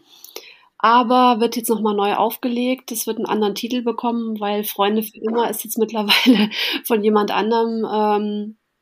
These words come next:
genommen worden, weil ich das auch nicht hab schützen lassen und auch nicht richtig rausgegeben habe. Ähm, aber das wird jetzt auch im Herbst, glaube ich, werde ich das nochmal herausgeben. Äh, es wird jetzt nochmal neu lektoriert und nochmal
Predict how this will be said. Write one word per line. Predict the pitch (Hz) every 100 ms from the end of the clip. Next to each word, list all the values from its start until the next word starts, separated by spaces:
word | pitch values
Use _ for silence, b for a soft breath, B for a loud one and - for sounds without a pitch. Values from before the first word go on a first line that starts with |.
| _
genommen | - 214 208 220 208
worden, | 208 220 214
weil | 196
ich | 196
das | 214 -
auch | 196
nicht | 202 202
hab | -
schützen | 226 - 240
lassen | 220 220
und | 196
auch | 190 196
nicht | 214 214 - 220
richtig | 220 208 202
rausgegeben | 220 254 214 233 226 226
habe. | 226 233 233 B B B B B B -
Ähm, | 220 208 208
aber | - 202
das | 196 196 -
wird | 214
jetzt | 208 208
auch | - 196 214
im | 214 208
Herbst, | 214 214 226 - -
glaube | 240 226 226 214
ich, | - 214 -
werde | 214 202
ich | 208
das | 214 -
nochmal | 220 208 196 202
herausgeben. | 196 190 208 - 226 226 226 240 _ _ _ _ -
Äh, | 214
es | 208 208
wird | 196
jetzt | -
nochmal | 202 196 190
neu | 185
lektoriert | 196 196 - 208 214 226 226 202
und | 196
nochmal | 190 196 190 196 196 196